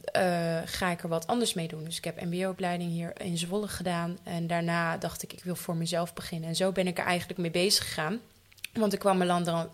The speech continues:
naderhand achter. Ik schreef me in, ik deed auditie, maar kwam nergens overal. Paste ik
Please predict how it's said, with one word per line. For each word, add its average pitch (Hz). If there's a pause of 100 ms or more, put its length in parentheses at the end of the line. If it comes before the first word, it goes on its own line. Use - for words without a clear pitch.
naderhand 175
achter. 185 (360)
Ik -
schreef 170
me 180
in, 185
ik 185
deed 170
auditie, 180
maar 170
kwam 220
nergens 226
overal. 196 (320)
Paste -
ik -